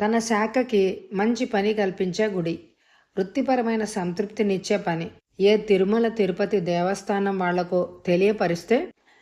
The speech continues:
జీర్ణ దేవాలయాల పునరుద్ధరణ కింద దీనికి పూర్వ వైభవం దక్కుతుంది. తనకి ఘనత కూడా.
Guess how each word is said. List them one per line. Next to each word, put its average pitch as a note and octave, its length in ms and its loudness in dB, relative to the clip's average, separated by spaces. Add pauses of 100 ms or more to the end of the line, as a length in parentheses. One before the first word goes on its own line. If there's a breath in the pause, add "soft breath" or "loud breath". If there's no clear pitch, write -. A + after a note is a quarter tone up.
(240 soft breath)
జీర్ణ G#3 480 4
దేవాలయాల F#3+ 800 2
పునరుద్ధరణ F3+ 1080 0 (220)
కింద F3 200 -2
దీనికి F3 560 0
పూర్వ A3+ 440 2
వైభవం F#3+ 720 0
దక్కుతుంది. D#3 540 -6 (720 soft breath)
తనకి G3+ 440 0
ఘనత F3 340 -4
కూడా. E3 380 -6